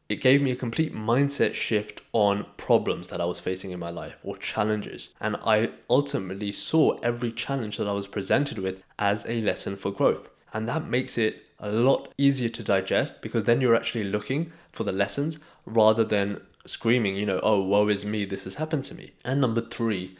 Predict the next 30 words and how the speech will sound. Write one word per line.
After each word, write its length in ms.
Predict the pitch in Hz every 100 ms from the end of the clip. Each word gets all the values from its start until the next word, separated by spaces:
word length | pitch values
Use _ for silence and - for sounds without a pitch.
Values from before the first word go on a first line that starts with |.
| -
viewing 480 | 113 120 156 139 -
others 460 | 110 107 104 101
as 220 | - 101 101
a 40 |
mirror 320 | 95 101 101
for 140 | - 95
myself 720 | 87 - - 90 117 - - -
was 320 | 95 95 90
a 120 | -
game 220 | 90 92
changer, 500 | 92 104 110 120 135 - - -
simply 400 | - 151 156 113
because 480 | - - 117 98
when 200 | 95 123
you 80 | 175
see 260 | - 147 135
others 480 | 113 107 85 - - _ -
as 180 | 107 101
mirrors 560 | 110 110 85 87 - -
of 160 | 101 -
a 60 |
part 260 | - 117 113
of 140 | -
yourself, 440 | 95 - 107 87 -
it 100 | 107
allows 340 | 104 135 160
you 120 | 151 139
to 100 | 120
go 160 | 117
deeper 520 | 110 117 113 101 101